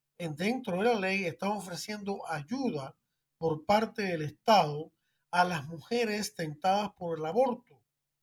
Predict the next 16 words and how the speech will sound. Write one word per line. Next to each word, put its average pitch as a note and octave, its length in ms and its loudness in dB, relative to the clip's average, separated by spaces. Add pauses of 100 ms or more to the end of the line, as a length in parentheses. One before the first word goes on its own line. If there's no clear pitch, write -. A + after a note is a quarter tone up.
(320)
a E3 80 -2
las F3 160 0
mujeres F#3+ 440 -2
con F#3+ 160 -8
embarazos G3 840 -2 (360)
en E3+ 100 -6
situaciones G3 720 -6
difíciles, F3 880 -10 (360)
ya E3+ 160 0
sea G3 220 -2
sociales G3 880 0
o C#3+ 260 -10
de D3 140 -8 (140)
términos F3 380 -4
de E3 60 -2
salud, G3 420 -4